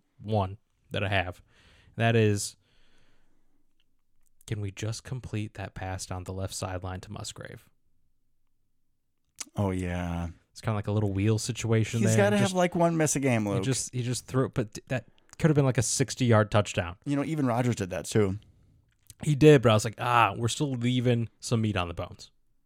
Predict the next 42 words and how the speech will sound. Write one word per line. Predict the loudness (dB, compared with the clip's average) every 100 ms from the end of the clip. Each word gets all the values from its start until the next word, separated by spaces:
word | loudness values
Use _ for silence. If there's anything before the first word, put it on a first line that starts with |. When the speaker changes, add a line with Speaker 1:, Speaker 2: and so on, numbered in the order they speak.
| -14
Speaker 1:
Right? | -12 -12 -14 -8
There's | -6
still | 2 2
more | 2 2 2 2
there, | 2 0 0
which | 2
actually | 0 2 0
makes | 0 -2
me | -6
even | -6
more | -4 -4
excited | -4 -8 -12 -16 _ _ _ _ _ _ -16
because | -6 -4
I |
felt, | 0 0 0 _
I'm | -10 -2
with | -2 0
ya. | -6 -6
He | -10
had | -8
good | -4
pocket | -2 -4 -4
presence. | -4 -4 -6 -10 -14 _ _ _ _ -8
Felt | -6 -6
that | -6
this | -6
was | -6 -2
a |
really | -2 -2
good | -2
game | -2 -4
for | -4
him. | -10 -4
His | -4
best | 0 0 2
game | 2 2 0 -4
of | -2 -2
his | -2
career. | -4 -8 -8 _ _ _ _ _ _ _ _ 2
Speaker 2:
Yeah, | 2
and | 4
honestly, | 2 0